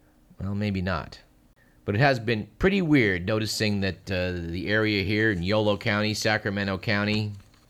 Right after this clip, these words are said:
Butte County, and all points in between seem to be based on this idea that as long as we're, you know, building strip malls out in farmland, that we're all benefiting. This comes in no small part from the fact that, you know, economists are unable to really quantify how much better your life is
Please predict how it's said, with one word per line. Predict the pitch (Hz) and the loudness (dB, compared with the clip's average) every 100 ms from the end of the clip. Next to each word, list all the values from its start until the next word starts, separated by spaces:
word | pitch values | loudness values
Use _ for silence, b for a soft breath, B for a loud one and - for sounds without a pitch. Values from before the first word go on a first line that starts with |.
| - 90 | -18 -6
Butte | 107 123 - | 0 0 -2
County, | 120 113 117 120 | -2 0 0 0
and | 92 85 82 | -2 -6 -4
all | 101 | -4
points | 95 113 107 107 | 0 -2 0 -2
in | 95 | -4
between | 90 - 113 117 107 B B B B B B B B B | -4 -2 0 0 -2 B B B B B B B B B
seem | 160 | 2
to | 165 | 4
be | 139 | 4
based | 135 160 160 | 4 2 2
on | 139 | 2
this | 131 135 | 2 2
idea | 127 135 139 131 | 2 2 2 0
that | 110 | 0
as | 107 | -2
long | 113 143 147 | 0 2 0
as | 117 | 0
we're, | 120 104 | -2 0
you | 120 | 0
know, | 104 | 2
building | 123 131 120 113 | 4 4 2 -2
strip | - 143 175 | 0 2 2
malls | 131 120 117 110 | 2 2 2 2
out | 120 110 | -2 -2
in | 107 | -2
farmland, | 131 147 139 117 110 107 | 2 2 2 0 0 -2
that | 92 | -4
we're | 90 104 | -2 2
all | 127 165 165 | 4 4 2
benefiting. | 131 147 147 - 101 71 58 - - _ _ _ _ _ - | 2 2 2 0 -2 -4 -8 -16 -20 _ _ _ _ _ -14
This | - | -14
comes | - 101 101 | -4 -2 -2
in | 98 | -2
no | 98 104 | 0 0
small | - 101 98 | 0 0 0
part | 90 110 104 | 2 0 0
from | 107 | -4
the | 95 | -6
fact | - 107 107 | -2 -2 0
that, | 95 87 101 | -6 -4 -2
you | |
know, | 98 95 | -2 -2
economists | 101 - 143 143 123 117 - 113 | -4 0 0 2 0 -4 -4 -2
are | 110 | 0
unable | 151 202 165 143 | 2 2 2 2
to | 135 | 2
really | 143 139 | 4 2
quantify | 135 - - 180 196 143 131 117 117 | 0 -2 2 2 2 -2 2 4 4
how | 120 127 | 2 0
much | 127 - | -2 -2
better | 90 131 | 0 2
your | 120 110 | 2 -2
life | 104 135 143 120 | 2 2 2 2
is | 101 113 | 2 0